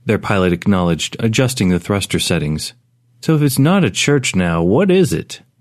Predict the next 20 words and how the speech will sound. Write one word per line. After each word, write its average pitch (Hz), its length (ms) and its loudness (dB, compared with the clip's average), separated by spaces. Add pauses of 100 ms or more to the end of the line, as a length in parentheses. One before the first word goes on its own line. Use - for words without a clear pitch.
(160)
Amir 101 300 2
persisted. 85 680 -2 (580)
He 175 120 4
was 165 160 6
younger 156 280 4
than 104 160 4
anyone 110 360 4
else 101 220 0
on 101 60 4
the 92 80 4
crew 95 340 2
except 87 340 0
Gia, 92 480 0 (420)
and 113 140 2
despite 147 400 0
Amir's 117 320 2
collection 117 400 0
of 90 100 0
useful 117 340 0
skills, 87 680 0